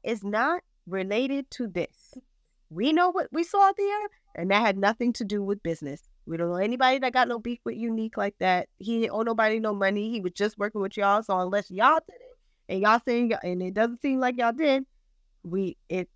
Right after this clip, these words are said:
that has nothing to do with it." So they, she wins them over. They speak to the uncle, and the uncle wants to be cut in on the business.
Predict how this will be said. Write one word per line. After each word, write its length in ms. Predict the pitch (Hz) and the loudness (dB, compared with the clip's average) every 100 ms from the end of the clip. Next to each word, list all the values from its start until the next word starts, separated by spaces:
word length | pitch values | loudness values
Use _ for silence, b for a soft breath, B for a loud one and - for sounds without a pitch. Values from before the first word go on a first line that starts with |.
| _ | _
that 120 | 196 185 | 0 2
has 120 | 180 | 2
nothing 300 | 190 185 190 | 0 0 0
to 80 | 180 | 0
do 160 | 170 | -2
with 200 | 139 143 | -4 -6
it." 160 | - - _ _ _ _ _ | -8 -10 _ _ _ _ _
So 480 | - 214 185 180 - - | 0 2 4 0 -8 -12
they, 260 | 185 202 - _ _ _ | -6 -6 -8 _ _ _
she 180 | - 254 | -6 -2
wins 300 | 220 302 320 | 2 2 2
them 200 | 269 214 | 2 2
over. 480 | 170 165 165 165 175 _ _ _ _ | -2 -4 -4 -4 -4 _ _ _ _
They 120 | - 190 | -6 -6
speak 320 | - 254 262 | -2 -4 -2
to 100 | - | 0
the 160 | 226 170 | 0 0
uncle, 480 | 175 165 170 160 170 _ _ _ 196 | -4 -4 -6 -6 -10 _ _ _ 0
and 140 | 202 | 0
the 80 | 196 | 0
uncle 580 | 190 208 202 185 180 - - | -2 -2 0 0 0 -4 -6
wants 360 | 170 190 - | 0 0 -2
to 60 | 190 | -6
be 160 | 170 - | -6 -8
cut 280 | - 233 - - | -2 -2 -2 -4
in 300 | 190 180 - - | -2 -2 -4 -6
on 200 | 170 175 | -6 -4
the 80 | 170 | -4
business. 400 | 165 - - | -4 -6 -12